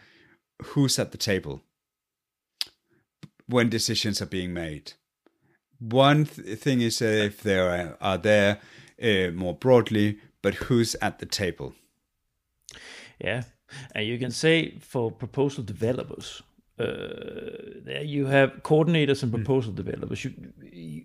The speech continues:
Speaker 2: this is something that where you have a
Speaker 1: Yeah.
Speaker 2: power, uh, where you have, uh, something to say. And I've been
Speaker 1: Mm.
Speaker 2: sitting in that position, uh, as a proposal developer at least, <clears throat> and de-, and say, "Look,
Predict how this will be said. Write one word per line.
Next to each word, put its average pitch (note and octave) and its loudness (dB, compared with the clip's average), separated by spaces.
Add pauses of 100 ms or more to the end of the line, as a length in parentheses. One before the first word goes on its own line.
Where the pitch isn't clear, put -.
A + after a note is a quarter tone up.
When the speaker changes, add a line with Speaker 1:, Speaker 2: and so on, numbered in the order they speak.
Speaker 2:
this D3 4
is E3 4
something B2 6
that G#2 0
where A#2+ -2
you G#2+ -2
have A2 -2
a G#2 0 (120)
Speaker 1:
Yeah. E3+ 8
Speaker 2:
power, - -6 (1400)
uh, A2+ 6
where G2+ 2
you G#2 4
have, G#2+ 6
uh, G2 0
something G#2 -4
to - -12
say. A2+ 2
And A2+ 0
I've A#2+ 0
been D#3 0
Speaker 1:
Mm. B2 -2
Speaker 2:
sitting C3+ -2
in B2 -4
that A#2+ -2
position, C3+ -10
uh, B2+ -6 (120)
as G2+ -10
a B2 -16
proposal B2 -8
developer A2 -10
at G#2+ -12
least, A#2+ -16 (280)
<clears throat> - -8
and B2 0
de-, D3 0
and A#2 2
say, A#2+ 0
"Look, A2 -4